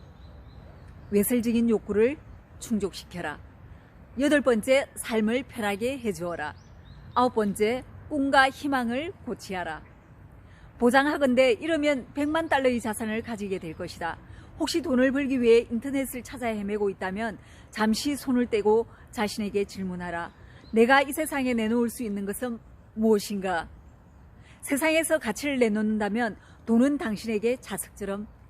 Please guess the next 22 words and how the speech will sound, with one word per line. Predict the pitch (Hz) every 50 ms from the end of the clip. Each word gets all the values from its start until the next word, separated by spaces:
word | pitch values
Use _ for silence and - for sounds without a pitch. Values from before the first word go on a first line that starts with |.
| -
달라붙을 | - 196 190 185 185 180 175 - 170 - - - 190 180 175 175 - -
것이다. | 180 165 - - - 160 156 - - - - - - - - - - - - - - - - - - - - - - - - -
당신에게 | - 262 240 240 - 285 311 302 247 277 277
시동을 | - - 269 220 262 277 277 269 269
거는 | 247 - 202 208 208 202
것, | 202 208 196 - - - - - - - - - - -
사랑에서 | - - 233 220 220 220 226 214 - - 262 262 247 - -
열정으로. | 214 196 185 175 - 190 185 180 165 160 156 - - - - - - - - - - - - - - - - - - - -
초월자선에서 | - - 349 349 285 - 269 233 - 262 254 247 226 - 277 269
동기를 | 262 233 220 220 208 247 254 254 233
유발하는 | 220 220 226 220 220 208 208 208 214 214 202
연료는 | 190 185 190 196 190 196 208 220 220 -
열정이다. | 208 185 185 185 - 190 185 180 175 - 160 165 175 - - - - - - - - - - - - - - - - -
열정이야말로 | - 269 302 277 339 330 302 302 294 262 247 233 233 226 247 262
당신으로 | - 269 220 214 - 262 240 240 233 226
하여금 | 214 220 208 202 196 226 247 247 - -
주차장을 | - - 202 - 254 233 247 240 240 233 220
나와 | 214 190 190 196 202 208
길 | 208 - - 233 233 220 214
위에 | 220 220
서게 | 208 - - - 196
한다. | 185 175 170 165 170 170 165 151